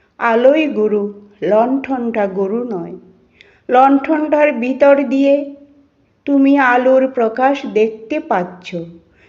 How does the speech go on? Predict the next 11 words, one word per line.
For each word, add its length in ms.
তাই 360
লণ্ঠনটার 960
অত 280
আদর, 580
অত 460
যত্ন। 680
আলোহীন 580
লণ্ঠনকে 840
যত্ন 560
করো 380
কি? 520